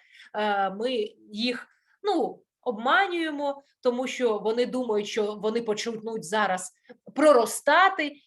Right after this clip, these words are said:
і випускають всі речовини, які в них є для захисту. І тому в нас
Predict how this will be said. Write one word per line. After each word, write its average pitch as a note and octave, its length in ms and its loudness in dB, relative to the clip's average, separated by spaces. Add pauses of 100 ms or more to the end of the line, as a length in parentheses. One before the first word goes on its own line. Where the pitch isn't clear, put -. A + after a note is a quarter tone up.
і G4+ 120 2
випускають C#4+ 720 -4
всі A3+ 460 -6
речовини, A#3+ 720 -4
які G3 340 -8
в F#3 80 -12
них F#3 200 -12
є B3 380 -2 (200)
для B3 200 2
захисту. F3+ 720 -6
І G#3 80 -20
тому B3 280 -6
в F#3 60 -12
нас G#3 300 -6